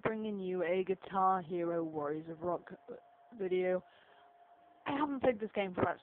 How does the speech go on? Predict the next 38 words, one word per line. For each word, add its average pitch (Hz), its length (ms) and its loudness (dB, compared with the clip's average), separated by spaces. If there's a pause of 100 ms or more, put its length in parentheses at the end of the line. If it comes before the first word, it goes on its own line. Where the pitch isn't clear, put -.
(100)
six, - 300 -4
seven 190 260 -4
months, 175 300 -6 (320)
so 208 60 -2
I'm 196 200 2
not 240 120 -4
gonna 220 140 -2
be 190 80 2
amazing 170 480 -4
at 160 120 -2
it. 196 140 -4 (720)
I 196 320 -4
started 214 220 2
playing 208 180 0
it 170 100 0
again 175 240 -4
the 175 140 -4
other 170 100 -2
day, 175 480 0
so, 175 60 -8 (120)
well, 185 220 -4
actually, 113 680 -14
it 131 40 -12
was 147 120 -10 (120)
last 160 280 -8
night. 156 160 -10 (880)
Um, 196 400 2
but 196 120 0
I 185 120 -2
did 175 160 -10
really 151 140 -12
bad, 143 340 -8 (320)
so 262 80 -8 (220)
<clears throat> - 1120 -20
I'm 196 80 -10
just - 140 -18
gonna, 180 200 -6 (1800)
yeah, 240 200 -6